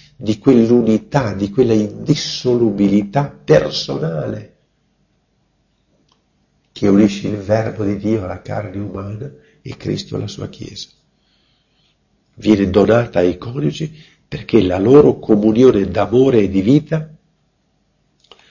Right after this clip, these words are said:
sia nella storia una imitazione o una partecipazione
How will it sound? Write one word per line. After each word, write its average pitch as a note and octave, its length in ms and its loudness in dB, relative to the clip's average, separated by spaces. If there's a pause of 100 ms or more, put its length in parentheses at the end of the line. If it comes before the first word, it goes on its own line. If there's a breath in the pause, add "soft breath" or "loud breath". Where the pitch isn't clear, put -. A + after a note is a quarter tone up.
(180 soft breath)
sia D3 400 6
nella F#2+ 300 2
storia D3 680 2 (320 loud breath)
una A#2 260 6
imitazione A2 1120 4
o A#2+ 140 6
una G#2+ 260 6
partecipazione A#2+ 1400 -4